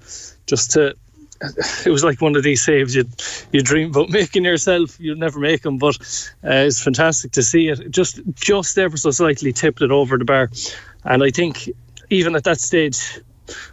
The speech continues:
I would have thought anyway, up f-, from our viewpoint, that that was probably it for Duhallow.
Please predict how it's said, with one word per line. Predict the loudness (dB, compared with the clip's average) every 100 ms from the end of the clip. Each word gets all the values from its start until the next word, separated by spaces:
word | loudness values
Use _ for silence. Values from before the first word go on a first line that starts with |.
| -6
I | 2 2
would | 2
have | -2
thought | 0 2 2
anyway, | 0 0 2 2 -2 -14 -4
up | -4 -4
f-, | -12 -8 -10 -2
from | 0 2
our | 2
viewpoint, | 4 2 2 0 2
that | 2 0 -2 -12 -16 -16 -2
that | 2
was | 2
probably | 2 0 2
it | 0
for | 2 0
Duhallow. | 2 2 4 2 0